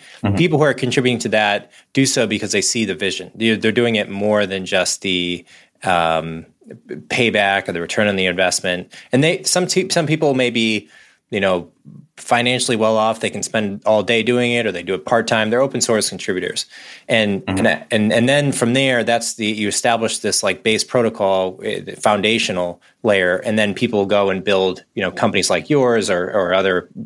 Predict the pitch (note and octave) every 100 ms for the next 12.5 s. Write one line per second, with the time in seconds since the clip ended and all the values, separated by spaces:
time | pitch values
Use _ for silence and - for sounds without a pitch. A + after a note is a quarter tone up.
0 | - F#2+ - _ _ - E2+ E2 D#2+ -
1 | _ - - _ - A2+ A2+ A#2+ A2+ A2+
2 | G#2 G#2 G2+ G2 - _ _ G2 F#2+ F#2
3 | - - A2+ G#2+ G#2 F#2+ - - - B2+
4 | B2 C3 E3 B2+ B2 A#2 A2+ A#2 A2 G#2+
5 | - G#2+ G2 G2+ - G2 F#2+ G#2+ F#2+ F#2+
6 | - A#2 A2+ G#2+ G2 F2+ G2 A2+ G#2+ -
7 | G2+ F#2+ F#2 F#2 F#2 G#2 A#2 A#2 A2 G#2
8 | - - - - - _ - - G#2+ B2
9 | A#2+ F2+ E2+ D#2+ - F2 A#2+ G#2 - A2+
10 | A2 A#2 G2+ F#2+ A#2 A#2+ A2+ A2 A2 G#2+
11 | A2 A2+ F2+ F2 - A#2+ G#2 F#2+ - G#2
12 | G2 G2 G2+ G2+ -